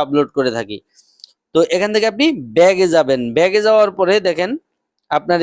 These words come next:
এখানে আরেকটা অপশন আসছে, এই যে সাপোর্ট, ঠিক আছে? এই সাপোর্টে ক্লিক করে দেবেন। আমরা সাপোর্টে ক্লিক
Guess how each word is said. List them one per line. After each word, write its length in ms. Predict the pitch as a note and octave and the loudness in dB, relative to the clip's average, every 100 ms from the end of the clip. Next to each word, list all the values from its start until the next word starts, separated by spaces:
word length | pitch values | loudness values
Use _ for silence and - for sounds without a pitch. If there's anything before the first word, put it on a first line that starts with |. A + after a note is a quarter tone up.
| E3+ | 0
এখানে 260 | F3 F#3+ B3+ - D3 | -2 -2 -4 -4 -2
আরেকটা 340 | F3 G3+ - G#3 | 0 -2 -2 0
অপশন 260 | F3 - F3+ D#3 | -2 -4 -2 -2
আসছে, 320 | D3+ - E3+ A3 D#4 _ _ _ _ _ _ _ _ _ | -4 -4 0 0 -2 _ _ _ _ _ _ _ _ _
এই 120 | D#3+ F3 | -4 -2
যে 80 | A3+ A3+ - | -2 -2 -4
সাপোর্ট, 500 | F#3 E3+ - C#3+ - _ _ - _ _ _ _ | -2 -2 0 -2 -2 _ _ -20 _ _ _ _
ঠিক 120 | D3+ F#3 | -4 -2
আছে? 200 | A#3+ - A#2 _ _ _ - | -2 -2 -4 _ _ _ -4
এই 120 | E3+ - | -4 -2
সাপোর্টে 380 | G3 G3 G#3 G#3+ | -4 -2 -2 -4
ক্লিক 220 | F#3+ F#3 D3 | -2 -2 0
করে 120 | D#3 C3+ | 0 0
দেবেন। 160 | C3 C3+ | 0 -2
আমরা 160 | D3+ G3 G3 | 0 -2 -2
সাপোর্টে 360 | G3 F#3+ F3 D#3+ | -6 -4 -4 -4
ক্লিক 200 | D#3 D#3 | -2 -2